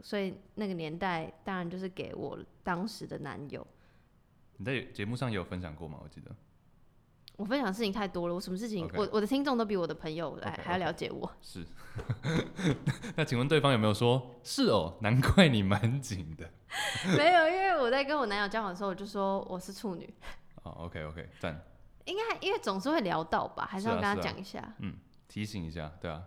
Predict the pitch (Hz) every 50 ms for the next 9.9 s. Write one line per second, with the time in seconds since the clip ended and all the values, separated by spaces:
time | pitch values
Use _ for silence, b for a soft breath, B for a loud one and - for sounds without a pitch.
0 | - - 95 90 87 - 95 82 - - 82 76 - - - - _ - - -
1 | - - - - - - - 90 90 95 - - - - - b b b b b
2 | b b b b b b b b b - - - - 127 175 175 135 139 156 147
3 | 139 139 139 - 110 95 104 113 110 107 101 98 85 85 82 90 87 87 87 87
4 | 85 82 - - - - - 196 - - 190 196 202 202 180 180 - - 175 170
5 | 160 165 175 - - - - - - - - - - - - - 139 165 123 104
6 | 123 135 143 - - - - - 185 175 156 147 160 156 143 131 143 147 120 98
7 | 90 82 107 117 113 92 92 85 82 82 85 87 87 127 120 101 85 82 90 90
8 | 90 90 98 92 87 85 87 87 90 92 87 82 - - - - 135 165 170 143
9 | 156 156 160 165 151 143 156 143 - 139 127 127 - - 135 120 101